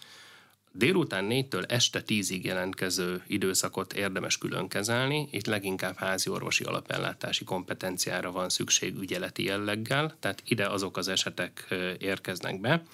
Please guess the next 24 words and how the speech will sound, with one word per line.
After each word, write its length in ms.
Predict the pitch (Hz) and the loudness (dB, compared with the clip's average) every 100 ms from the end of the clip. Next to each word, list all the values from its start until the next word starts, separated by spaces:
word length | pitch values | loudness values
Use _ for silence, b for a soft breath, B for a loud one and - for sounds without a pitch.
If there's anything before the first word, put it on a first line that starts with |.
| B B B B - | B B B B -4
akiknek 540 | 90 - 110 190 - | 2 2 2 0 2
a, 340 | 95 90 90 - b b b b - | 0 2 0 -4 b b b b -10
akik 300 | - 101 104 | -2 2 2
mentést, 800 | - 117 123 113 98 90 - - - b b b b _ - | 4 4 4 2 2 4 4 2 -12 b b b b _ -14
ö, 280 | - 87 87 82 | -4 0 0 0
nem 180 | 92 90 | 0 2
igényelnek, 680 | 90 101 104 117 135 160 | 2 2 4 4 2 0
tehát 200 | - 95 | 0 -4
az 80 | 92 | 0
állapotuk 500 | 95 92 90 87 85 | 0 0 -2 -4 -4
nem 180 | 85 90 | -2 0
olyan 160 | 92 101 | 0 2
súlyos, 460 | - 120 151 - B B B B | 4 4 2 -2 B B B B
de 200 | 113 123 | 2 4
nem 220 | 131 127 | 4 4
szerencsés, 640 | - 107 107 101 101 98 | 4 4 0 2 4 6
ha 140 | - 95 | 4 4
másnap 460 | 98 98 - 90 | 2 2 0 -2
reggel 340 | - 95 92 92 | 0 0 2 0
nyolc 360 | 92 95 95 | 0 -2 0
órát 380 | 95 95 92 90 | 0 0 0 0
a 40 | 87 | -4
házi 280 | 90 90 | -2 -2
orvos 400 | 92 82 87 - | -2 -2 0 0